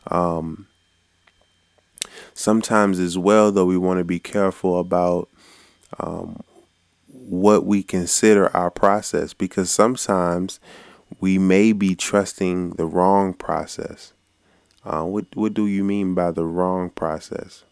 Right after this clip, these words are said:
Well, when I, when I speak of that is when you, when you look at a goal that you may have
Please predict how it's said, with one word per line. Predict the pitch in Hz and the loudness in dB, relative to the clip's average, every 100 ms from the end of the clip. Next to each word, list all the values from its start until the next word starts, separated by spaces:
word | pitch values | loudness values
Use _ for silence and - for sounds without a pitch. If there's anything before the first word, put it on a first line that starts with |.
| - | -8
Well, | - 90 90 95 - - - - | 0 2 2 -2 -10 -20 -18 0
when | 98 | 4
I, | 95 98 - | 6 4 2
when | 90 90 | -2 0
I | 92 92 90 | 0 0 -2
speak | - - 110 | -4 -2 0
of | 101 95 | 0 0
that | 92 90 | 0 0
is | 87 95 | -4 -6
when | 92 92 | -4 -4
you, | 92 | -4
when | - 101 | -2 0
you | 101 | 4
look | 131 131 | 4 4
at | 104 | 2
a | |
goal | 87 92 90 90 | 0 2 2 0
that | 85 - | -4 -8
you | 90 | -6
may | 85 82 | -4 -6
have | 82 85 80 80 - | -6 -8 -10 -12 -18